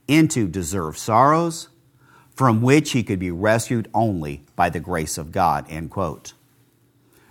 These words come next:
This principle of repentance might seem simple from a practical standpoint, yet there is little the sinner despises more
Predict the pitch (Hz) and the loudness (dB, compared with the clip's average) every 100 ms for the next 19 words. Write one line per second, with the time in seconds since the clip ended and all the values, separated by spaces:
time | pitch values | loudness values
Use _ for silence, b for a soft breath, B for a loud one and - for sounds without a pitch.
0 | b 101 147 208 - - 170 165 160 170 | b 4 6 6 2 0 2 2 0 0
1 | 175 175 - 117 135 127 143 120 - - | 0 -2 2 4 4 0 0 -2 -4 -10
2 | - - - b b b - 113 135 156 | -14 -16 -18 b b b 0 6 6 6
3 | - - 156 143 127 - 202 202 110 101 | -2 0 4 4 2 0 -2 0 0 -2
4 | - 110 104 87 - 76 - 104 - 156 | 2 2 2 0 -2 -2 -4 -6 0 2
5 | 151 135 107 80 60 - - _ _ b | 2 0 -6 -8 -10 -16 -20 _ _ b
6 | b b - 127 127 143 123 92 110 151 | b b 2 2 4 4 4 2 2 6
7 | 214 220 220 - - 120 113 120 104 - | 6 4 2 2 0 2 2 0 -4 -4
8 | - 85 98 95 107 110 139 135 85 64 | 0 2 2 -2 -4 -2 0 0 -4 -8